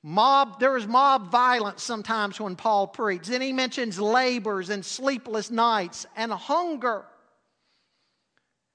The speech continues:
You see, in Paul's travels, they didn't have the, the inns, the hotels like we have today. In fact,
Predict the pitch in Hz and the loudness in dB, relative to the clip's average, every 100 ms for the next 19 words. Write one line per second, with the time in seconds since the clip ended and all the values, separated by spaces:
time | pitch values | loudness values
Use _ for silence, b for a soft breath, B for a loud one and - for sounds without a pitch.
0 | _ _ _ _ _ _ - 247 - 330 | _ _ _ _ _ _ -4 -2 0 2
1 | 294 233 - 320 330 311 277 - - 285 | 2 0 2 6 6 6 2 -8 -6 -4
2 | 294 302 285 226 - - - - - _ | -2 0 -2 -6 -10 -16 -16 -16 -18 _
3 | _ _ _ _ _ _ _ _ 247 294 | _ _ _ _ _ _ _ _ 0 4
4 | 302 262 233 247 330 320 311 254 196 226 | 2 0 -6 -2 0 2 2 2 2 2
5 | 214 185 185 214 262 294 311 247 196 175 | 2 -2 -4 -4 -4 -4 -2 -2 -4 -8
6 | 196 226 220 269 254 - 302 349 302 226 | -2 0 2 0 0 -2 -2 2 2 2
7 | 185 240 233 233 226 269 269 240 220 190 | -2 0 0 0 -8 -4 0 0 0 -4
8 | 196 247 302 285 233 202 262 294 277 | -2 2 2 2 0 -2 2 2 2